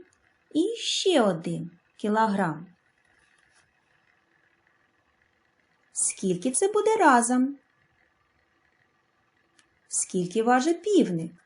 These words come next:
Поруч з ним стоїть один, один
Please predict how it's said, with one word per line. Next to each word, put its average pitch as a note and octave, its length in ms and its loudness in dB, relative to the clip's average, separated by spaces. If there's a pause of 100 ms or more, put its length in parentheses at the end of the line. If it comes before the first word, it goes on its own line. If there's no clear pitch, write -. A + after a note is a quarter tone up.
(880)
Поруч G3+ 400 2
з E3 140 -4
ним G#3+ 200 2
стоїть G#3 560 -4 (920)
один, A3+ 840 -4 (1000)
один C#4+ 840 -2